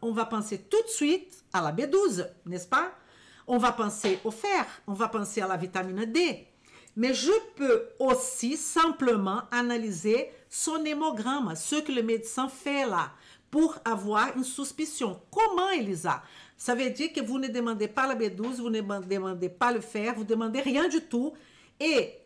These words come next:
s'il se sent fatigué, il a le droit d'aller chez le médecin. Le médecin va faire les analyses qui lui conviennent.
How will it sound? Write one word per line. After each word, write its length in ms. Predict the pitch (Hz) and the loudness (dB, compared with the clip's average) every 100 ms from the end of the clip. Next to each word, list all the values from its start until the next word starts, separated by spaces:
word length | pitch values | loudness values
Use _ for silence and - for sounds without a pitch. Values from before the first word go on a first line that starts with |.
| _ | _
s'il 320 | - - 269 | -10 -4 -4
se 140 | 220 226 | 0 -2
sent 180 | - 170 | -2 -6
fatigué, 420 | 185 - 185 226 | -6 -8 0 0
il 100 | 269 | 2
a 60 | 214 | -2
le 100 | 190 | -2
droit 260 | 160 180 160 | 0 -2 -2
d'aller 260 | 165 160 | -4 -6
chez 140 | 156 175 | -6 -6
le 80 | |
médecin. 420 | 180 202 - 277 349 | -4 -6 -4 -2 0
Le 80 | 240 | 0
médecin 380 | 214 208 190 | -2 -2 -4
va 120 | 180 180 | -4 -4
faire 240 | 175 165 | -4 -4
les 220 | 214 214 | 0 0
analyses 540 | 214 214 185 185 156 - | 0 -2 -2 -4 -6 -6
qui 120 | 226 | -2
lui 180 | 202 185 | -2 -2
conviennent. 460 | 185 165 202 233 | -4 -4 -4 -4